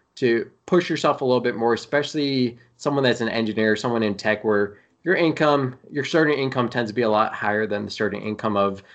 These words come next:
uh, maybe some of your friends from high school and things like that. So you don't want to waste opportunities. Uh, there's something too called that, or I call it lifestyle creep. And so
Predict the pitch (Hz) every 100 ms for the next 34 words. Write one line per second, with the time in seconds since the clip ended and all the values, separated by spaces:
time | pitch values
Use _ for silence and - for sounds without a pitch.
0 | - _ - - 110 104 104 107 101 101
1 | 107 107 - 101 127 135 - 120 113 101
2 | 117 110 104 107 107 113 110 135 147 131
3 | 120 - 113 107 107 _ 120 113 107 107
4 | 104 98 104 101 101 98 - - - _
5 | _ _ 123 110 - 127 123 120 - -
6 | - 143 139 131 127 127 120 131 117 110
7 | 101 117 127 120 120 113 - _ 127 120
8 | 135 117 107 110 110 127 127 127 143 143
9 | - 123 107 113 107 104